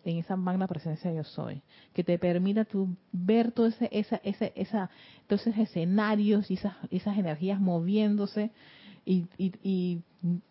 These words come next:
procurar, ¿no? <laughs> Siempre mantenerse en esa, en esa, en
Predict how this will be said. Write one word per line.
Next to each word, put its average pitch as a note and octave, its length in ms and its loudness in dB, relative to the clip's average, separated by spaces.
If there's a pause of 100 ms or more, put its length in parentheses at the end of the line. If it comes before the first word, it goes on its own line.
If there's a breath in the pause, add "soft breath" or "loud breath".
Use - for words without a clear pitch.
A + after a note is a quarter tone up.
(320)
procurar, G#3+ 840 8 (140)
¿no? A3 360 10
<laughs> - 140 -4
Siempre A3+ 580 10 (220 loud breath)
mantenerse A3 800 8
en A#3+ 160 10
esa, A#3+ 380 2
en G#3 280 2
esa, A3 220 0
en G#3+ 80 -6